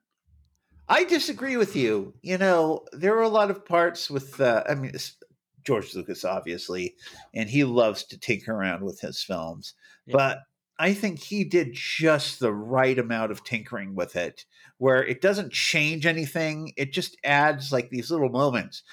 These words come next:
Speaker 1: Out of that entire film, there's probably maybe, uh, probably less than a minute of new shots in there. But those new
Speaker 2: Mm-hmm.
Speaker 1: shots, like, really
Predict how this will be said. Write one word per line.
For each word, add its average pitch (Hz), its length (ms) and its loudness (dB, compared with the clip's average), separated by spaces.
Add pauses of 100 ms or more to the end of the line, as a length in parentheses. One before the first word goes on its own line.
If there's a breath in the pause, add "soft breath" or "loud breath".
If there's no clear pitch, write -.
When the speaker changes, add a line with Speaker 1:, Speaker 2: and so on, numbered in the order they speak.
(180 loud breath)
Speaker 1:
Out 175 160 2
of 175 60 2
that 247 180 2
entire 208 360 2
film, 165 480 2
there's 202 200 2
probably 151 580 2
maybe, 139 680 0 (580)
uh, 123 140 -10 (320)
probably 123 260 2
less 151 500 2
than 123 120 -4
a 110 100 -4
minute 120 440 -2
of 113 240 -2
new 131 180 -6
shots - 480 -6
in 95 140 -14
there. 80 360 -12 (380 soft breath)
But 131 160 2
those 156 240 2
new - 80 -4
Speaker 2:
Mm-hmm. 98 60 -2
Speaker 1:
shots, 139 580 2
like, 113 340 2
really 123 560 0